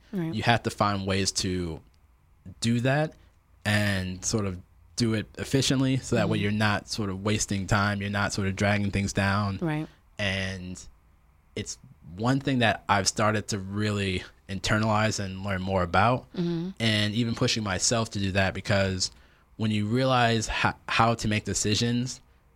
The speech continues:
Speaker 2: without, um, being tied too much to it emotionally,
Speaker 1: Mm-hmm.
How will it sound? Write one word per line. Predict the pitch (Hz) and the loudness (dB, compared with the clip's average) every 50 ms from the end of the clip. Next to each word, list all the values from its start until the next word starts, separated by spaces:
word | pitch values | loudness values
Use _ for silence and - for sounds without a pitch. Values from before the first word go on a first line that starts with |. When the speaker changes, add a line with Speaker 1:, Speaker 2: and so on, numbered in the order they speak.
| _ _ _ _ _ - | _ _ _ _ _ -6
Speaker 2:
without, | 113 107 - - - - 104 110 107 101 - - - - | -4 -4 -4 -2 2 4 4 4 4 2 -2 -4 -2 0
um, | 98 98 95 98 98 95 95 92 90 87 87 - - _ _ _ _ - | 0 2 2 0 0 -2 -4 -6 -8 -10 -10 -12 -16 _ _ _ _ -4
being | - 110 104 104 104 101 98 98 98 92 - - _ _ _ _ _ _ _ _ _ _ _ _ | -2 0 0 0 -2 -4 -6 -6 -10 -10 -12 -16 _ _ _ _ _ _ _ _ _ _ _ _
tied | - - - 120 110 107 104 104 101 | 0 2 4 6 6 6 4 2 0
too | - - 123 | -2 -2 0
much | 110 110 113 - | 0 0 0 -2
to | - - | -2 -2
it | 117 98 | 0 0
emotionally, | 92 92 90 104 120 - - 139 131 131 135 139 139 | -2 -2 0 -2 0 0 0 0 0 0 0 0 0
Speaker 1:
Mm-hmm. | 190 180 165 165 170 165 160 165 175 | 0 0 0 0 -2 -2 -2 -4 -6